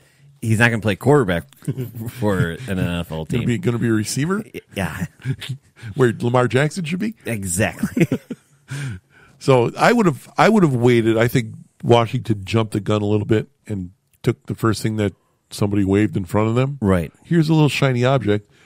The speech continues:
Speaker 2: Look at it. It looks like Case Keenum.
Speaker 1: I think Washington knows they're just gonna suck
Speaker 2: Wait.
Speaker 1: next year and
Speaker 2: Yeah.
Speaker 1: they're gonna go ne-, for
Speaker 2: We'll
Speaker 1: the top
Speaker 2: go with
Speaker 1: guy.
Speaker 2: the Tua.
Speaker 1: I, my predictions for if this happens, if Murray goes to Arizona,
Speaker 2: Yes.
Speaker 1: he's, I mean,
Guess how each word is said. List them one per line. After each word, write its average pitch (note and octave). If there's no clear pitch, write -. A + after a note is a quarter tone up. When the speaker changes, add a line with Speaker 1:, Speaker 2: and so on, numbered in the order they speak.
Speaker 2:
Look G3
at D#3
it. C3
It -
looks C3+
like C#3+
Case D3+
Keenum. E3
Speaker 1:
I D3+
think F3
Washington G2+
knows E2+
they're E2
just D#2
gonna D#2
suck -
Speaker 2:
Wait. G#2+
Speaker 1:
next B2+
year F2+
and D#2+
Speaker 2:
Yeah. A2
Speaker 1:
they're D#2+
gonna D2+
go D#2+
ne-, D#2
for -
Speaker 2:
We'll F#2
Speaker 1:
the -
top -
Speaker 2:
go G#2+
with A2
Speaker 1:
guy. D2+
Speaker 2:
the C#2+
Tua. B2
Speaker 1:
I, C#3
my A#2+
predictions B2
for F2
if D3+
this C#3
happens, G#2
if F#2
Murray G#2
goes F#2
to F2+
Arizona, F2+
Speaker 2:
Yes. G#2+
Speaker 1:
he's, F#2+
I F2+
mean, E2